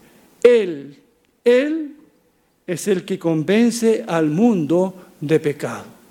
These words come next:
Juan dieciséis ocho. Jesús dijo que cuando el Espíritu Santo venga, convencerá al mundo de pecado, de justicia y de juicio.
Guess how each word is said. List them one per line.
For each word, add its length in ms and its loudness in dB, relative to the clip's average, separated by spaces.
Juan 300 4
dieciséis 520 -2
ocho. 260 -10
Jesús 320 0
dijo 180 4
que 140 4
cuando 320 2
el 60 2
Espíritu 440 0
Santo 420 0
venga, 520 0
convencerá 800 4
al 120 -2
mundo 400 0
de 140 2
pecado, 680 0
de 160 4
justicia 640 -2
y 140 -2
de 140 -6
juicio. 400 -10